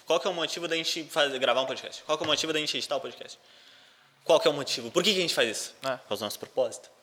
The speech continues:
Speaker 1: Porque
Speaker 2: É.
Speaker 1: a gente tem alguma coisa a alcançar, a gente
Speaker 2: É,
Speaker 1: tem
Speaker 2: é.
Speaker 1: alguma coisa nos movendo.
Speaker 2: É que assim, ah, não, isso o Ítalo fala no livro, não é o porquê,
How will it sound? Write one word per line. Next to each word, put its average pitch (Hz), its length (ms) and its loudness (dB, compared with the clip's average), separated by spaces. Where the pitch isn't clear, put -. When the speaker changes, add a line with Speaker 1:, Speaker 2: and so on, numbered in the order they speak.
Speaker 1:
Porque 127 100 -8
Speaker 2:
É. 120 40 4
Speaker 1:
a - 20 4
gente 123 180 4
tem 156 140 2
alguma 156 220 0
coisa 113 200 0
a 113 40 6
alcançar, 110 400 -4
a 101 80 -8
gente 110 200 -4
Speaker 2:
É, - 40 4
Speaker 1:
tem 151 100 2
Speaker 2:
é. - 20 6
Speaker 1:
alguma 135 180 2
coisa 113 180 -2
nos 110 80 -8
movendo. 104 320 -4
Speaker 2:
É 143 100 -2
que 143 60 0
assim, 135 420 -2
ah, 123 680 4
não, 127 300 -2
isso 143 500 0
o 139 220 -4
Ítalo 131 320 -2
fala 120 340 4
no 117 120 -6
livro, 117 320 -4
não 123 280 2
é 123 60 8
o 131 80 6
porquê, 139 480 -4